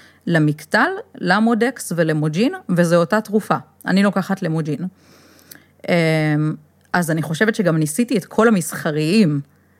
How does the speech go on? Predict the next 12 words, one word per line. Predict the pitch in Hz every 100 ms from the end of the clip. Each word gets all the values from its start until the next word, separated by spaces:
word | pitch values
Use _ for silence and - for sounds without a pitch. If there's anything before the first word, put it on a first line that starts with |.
| _
של | - - 165
כל | 156 214 185
התרופות | 160 170 156 - 147 - - -
שלקחתי, | - 165 147 165 143 - 311 - _ _ - - - _ _
והיום | 165 160 175 165 175 220
אני | 233
לוקחת | 185 208 233
באמת, | 190 208
כמו | 220 196
שאמרתי, | 196 202 226 202
שתים | - - - 185
עשרה | 196 196 190